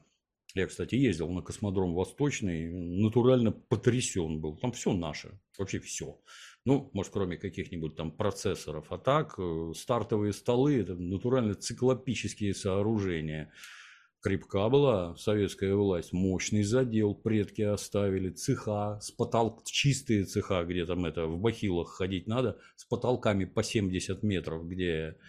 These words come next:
ракеты собирают. Отвал башки вообще, наско-, насколько круто.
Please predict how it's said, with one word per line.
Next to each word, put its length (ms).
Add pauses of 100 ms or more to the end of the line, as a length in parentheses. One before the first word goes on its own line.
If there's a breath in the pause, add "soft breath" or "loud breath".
(300 loud breath)
ракеты 400
собирают. 760
Отвал 440
башки 500
вообще, 300
наско-, 340
насколько 540
круто. 520